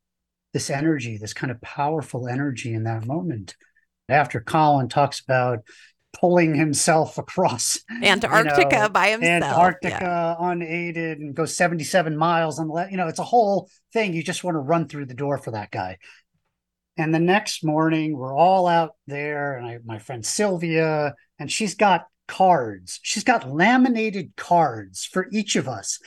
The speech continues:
Speaker 1: telling us how we need to approach the mountain, right? It's like, "You've gotta do it in three and a half hours. And then the gondola ride down is gonna be twenty-two minutes. And you've got this long to eat." And she's got the whole thing planned out.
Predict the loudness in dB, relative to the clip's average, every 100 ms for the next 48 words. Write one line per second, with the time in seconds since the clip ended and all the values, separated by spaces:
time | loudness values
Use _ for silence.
0 | -20 _ 0 4 6 6 4 0 -2 -4
1 | -4 -8 -12 -12 -14 _ _ 4 8 10
2 | 8 4 0 -2 0 -2 2 2 2 0
3 | -2 4 4 4 -2 -18 -20 -20 _ _
4 | _ _ _ -6 0 0 0 -6 -8 -8
5 | 2 2 2 -2 -10 2 4 4 0 -2
6 | 0 -2 -6 -8 _ -8 -4 0 0 2
7 | 4 4 4 4 4 2 0 -8 -6 -4
8 | 2 2 0 -8 -2 2 2 0 _ _
9 | _ _ 4 4 4 2 0 -2 0 0
10 | 0 -2 -6 -6 -8 -6 -6 -8 -8 -2
11 | -2 -2 -2 -2 0 -2 -4 -6 -4 -4
12 | 4 2 4 0 0 -6 0 2 2 0
13 | -8 -10 -6 -6 -4 -6 -4 0 0 0
14 | 0 0 0 -4 -2 -4 -2 0 2 2